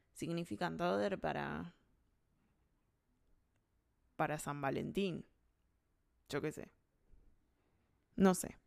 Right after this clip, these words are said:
No importa. Les cuento un poquito de dónde sale la, porque estuve leyendo a ver de dónde sale San Valentín. Y más o menos es así.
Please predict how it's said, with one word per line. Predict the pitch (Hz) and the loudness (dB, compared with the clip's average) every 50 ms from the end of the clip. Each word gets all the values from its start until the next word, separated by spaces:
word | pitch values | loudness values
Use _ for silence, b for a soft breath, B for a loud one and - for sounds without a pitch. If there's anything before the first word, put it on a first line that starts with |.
| _ _ _ b b b b b b b b - | _ _ _ b b b b b b b b 2
No | 202 | 2
importa. | 196 180 - 160 156 - - - - B B B B B B B B B _ _ _ _ _ _ _ _ _ _ | 2 4 4 2 0 0 -4 -8 -10 B B B B B B B B B _ _ _ _ _ _ _ _ _ _
Les | - 220 214 208 - | 2 4 4 4 4
cuento | - 247 269 277 285 | 2 0 0 0 -2
un | 269 | -2
poquito | 240 190 - - 226 220 - 170 | -4 -4 -2 -4 -4 -2 -2 -2
de | 127 120 | -2 -2
dónde | 151 143 143 143 143 | -2 -6 -8 -10 -10
sale | - - 156 156 147 147 | -6 -4 -4 -4 -4 -4
la, | 151 151 - - - 202 - - | -6 -8 -8 -10 -12 -14 -12 -10
porque | - - 160 | -8 -8 -8
estuve | 156 - - 180 185 | -6 -2 0 2 2
leyendo | 175 175 - - - 165 156 156 156 151 156 175 214 - _ _ _ _ _ _ _ _ _ _ _ _ _ _ - _ | 2 0 -2 -2 -4 -4 -4 -4 -4 -4 -4 -4 -6 -8 _ _ _ _ _ _ _ _ _ _ _ _ _ _ -16 _
a | - 143 | -8 -6
ver | 139 147 | -6 -4
de | 151 156 151 | -4 -4 -4
dónde | 156 170 165 165 | -4 -2 -4 -4
sale | - - 170 165 175 | -4 -2 -2 -2 -2
San | 175 - 160 147 143 139 | -2 -4 -8 -10 -8 -8
Valentín. | 139 139 135 139 135 - - 151 147 139 147 208 254 - _ b b b b b b b b b b b b b _ _ _ _ _ _ _ _ _ | -8 -8 -8 -8 -8 -8 -6 -6 -6 -6 -6 -6 -8 -10 _ b b b b b b b b b b b b b _ _ _ _ _ _ _ _ _
Y | 156 160 170 | -4 -4 -2
más | 170 165 180 - 196 | -2 -2 -2 -4 -4
o | |
menos | 196 196 202 214 226 - - - _ _ _ | -4 -2 -2 -2 -4 -6 -10 -16 _ _ _
es | - 156 170 165 | -6 -6 -6 -6
así. | 147 147 - - 143 - - | -10 -12 -10 -10 -12 -12 -12